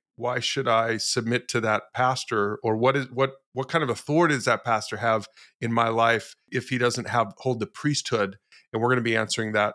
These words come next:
question along with whatever other questions you send to us. So anyway, that's what we're gonna be doing for twenty twenty-four. We're super excited about it, but we wanna just give our listeners and ourselves a little break for the holidays. Enjoy Christmas next week, everybody. I hope you really enjoy it.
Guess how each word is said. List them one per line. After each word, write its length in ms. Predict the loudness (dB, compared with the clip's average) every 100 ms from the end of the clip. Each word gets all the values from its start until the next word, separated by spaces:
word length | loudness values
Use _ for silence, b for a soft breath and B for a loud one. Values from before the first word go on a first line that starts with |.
| -6
question 560 | -2 -2 0 -2 -4 0
along 380 | 2 4 4 4
with 280 | 0 -2 -4
whatever 300 | -4 -2 0
other 120 | -2
questions 500 | -2 -2 -2 -4 -8
you 80 | -4
send 300 | -2 0 -2
to 60 | -4
us. 320 | -6 -10 -20 _ -2
So 200 | 2 4
anyway, 240 | 6 4 4
that's 280 | 4 2
what 80 | -2
we're 120 | 0
gonna 80 | 0
be 80 | 2
doing 200 | 2 2
for 160 | 0 -2
twenty 300 | 0 0 0
twenty-four. 640 | 0 -2 0 0 2 2
We're 180 | 0 0
super 560 | 0 2 2 2 2
excited 560 | 0 0 2 2 2 -2
about 300 | 0 2 2
it, 80 | 0
but 120 | 0
we 120 | 2
wanna 240 | 2 2
just 280 | 0 -2 -2
give 360 | 0 2 2 2
our 160 | 2
listeners 560 | 2 0 0 2 2 2
and 120 | 2
ourselves 540 | 2 2 2 2 2 -2
a 80 |
little 180 | -2 -2
break 380 | 0 2 0 -2
for 140 | -4
the 140 | -2 0
holidays. 760 | 2 0 0 0 0 -2 -6 -12 _ _ _
Enjoy 600 | -2 0 2 4 4 2
Christmas 880 | 0 -2 -2 0 0 -2 -2 -6 -8
next 340 | -4 -4 -4 -4
week, 300 | -4 -2 0
everybody. 480 | 0 0 0 0 0
I 20 |
hope 220 | -4 -6
you 80 | -2
really 200 | -2 0
enjoy 360 | -2 0 2
it. 220 | 2 0